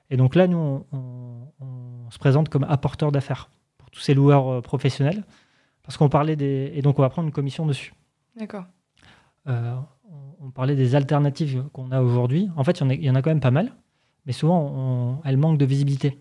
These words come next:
Speaker 1: En fait, on sait même pas qu'elles existent. Euh, et donc, on se dit, il nous faut un endroit où on peut tous les recenser.
Speaker 2: Alors, jusqu'ici, vous, vous vous rémunérez pas encore, en fait, avec, euh, ce projet ?
Speaker 1: Non,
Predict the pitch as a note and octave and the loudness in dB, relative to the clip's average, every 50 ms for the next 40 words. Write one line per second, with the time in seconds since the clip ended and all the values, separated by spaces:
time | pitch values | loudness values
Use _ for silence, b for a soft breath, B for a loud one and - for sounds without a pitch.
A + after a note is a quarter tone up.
0 | _ - C3 C#3+ C3+ - C3+ - C3 B2+ C3+ - G3+ F3+ - C#3 B2+ C3 B2 A#2+ | _ -16 -12 -12 -10 -10 -6 -2 0 0 2 0 0 0 0 0 2 2 0 0
1 | C3 D#3 F3 - - - b b b b b b b _ _ C#3+ B2+ A#2+ A#2+ A#2+ | -2 -4 -6 -8 -16 -20 b b b b b b b _ _ -8 -6 -4 -4 -4
2 | B2 A#2+ A#2+ A#2+ C#3 - _ _ D#3+ C#3 B2 C3 C3 - C#3 C3 C3 D3+ E3+ D#3 | -4 -6 -6 -8 -10 -14 _ _ -8 -4 -2 -2 -2 0 0 0 2 2 0 0
3 | D3+ D3+ D3 C#3 C#3+ C3+ C3 B2+ - E3+ D#3+ D3+ C#3 C3+ B2+ D3+ E3+ E3+ D3+ C3+ | -2 -2 0 0 2 2 0 0 0 0 2 2 2 2 2 4 4 4 2 2
4 | B2+ - C#3+ D3 D3 C3+ B2 - - E3+ D#3+ - - - D3 C3+ C3 B2+ B2+ B2 | 0 2 2 2 2 2 0 -2 -4 -8 -8 -8 -6 -2 -2 0 0 0 -2 -2
5 | A#2+ C3 C3 C3 C3 - - - - _ _ _ _ _ _ _ _ _ _ _ | -2 -2 -4 -4 -8 -10 -10 -18 -20 _ _ _ _ _ _ _ _ _ _ _
6 | - G#3+ G#3+ G#3 G#3 A3 A3+ - - A#3+ A3 - - F4 E4+ C#4+ A3+ G#3+ G3 F3+ | -4 -2 0 0 0 -2 -4 -6 -6 -8 -8 -6 -4 -4 -4 -4 -4 -6 -10 -12
7 | _ _ - G3+ G3+ G3+ G3 G3+ G3+ G3+ G#3 G3+ G3+ G3+ G3+ G3 G3+ G3 G3 A#3 | _ _ -20 -20 -20 -20 -14 -10 -6 -4 -2 -2 -2 -2 -2 -4 -4 -4 -2 0
8 | A3+ A3+ A3 C4+ C#4+ C4 A#3 A#3+ C4+ C4 A#3+ A3 G#3 G3+ G3+ - G3+ G3 G3 G3 | 0 0 -2 -2 -4 -4 -4 -4 -4 -4 -4 -4 -6 -6 -8 -8 -8 -6 -6 -6
9 | F#3+ F#3+ - G#3 F#3 - G#3 G#3 B3 D#4+ - _ _ _ B B B B B B | -8 -8 -10 -14 -12 -10 -10 -8 -8 -10 -12 _ _ _ B B B B B B
10 | - D3+ E3 G3+ | -2 -2 -2 -2